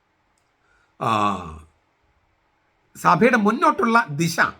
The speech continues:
എങ്ങനെയായിരിക്കും, അത്, ഉം, സാവകാശമാണോ, അത്, അതൊക്കെ അവർ മെത്രാന്മാരുടെ സെമിനാറിലൊക്കെ തീരുമാനിക്കട്ടെ. പക്ഷേ ദിശ വളരെ കൃത്യമായിട്ട് നമ്മളോട് പറഞ്ഞു കഴിഞ്ഞു. മൂന്ന്, ഈ വിമത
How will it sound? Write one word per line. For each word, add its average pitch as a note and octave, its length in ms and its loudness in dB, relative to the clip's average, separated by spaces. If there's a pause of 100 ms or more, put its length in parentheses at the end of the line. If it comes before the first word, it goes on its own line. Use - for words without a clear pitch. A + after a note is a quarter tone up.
(180)
എങ്ങനെയായിരിക്കും, E3 680 -2 (580)
അത്, E3 160 2 (680)
ഉം, C3 100 -16 (480)
സാവകാശമാണോ, D#3+ 760 2 (180)
അത്, C#3+ 100 -2 (100)
അതൊക്കെ A3+ 380 -2
അവർ D4+ 160 -2 (360)
മെത്രാന്മാരുടെ E3 460 0
സെമിനാറിലൊക്കെ D3+ 500 -4
തീരുമാനിക്കട്ടെ. C#3+ 560 -2 (420)
പക്ഷേ - 220 2 (140)
ദിശ G#3 180 -2 (200)
വളരെ E3+ 260 0
കൃത്യമായിട്ട് C#3+ 560 -4 (480)
നമ്മളോട് C3 320 -4
പറഞ്ഞു C3 240 -4
കഴിഞ്ഞു. C2+ 220 -12 (440)
മൂന്ന്, F3 280 4 (560)
ഈ G#3+ 120 0 (120)
വിമത F#3 260 2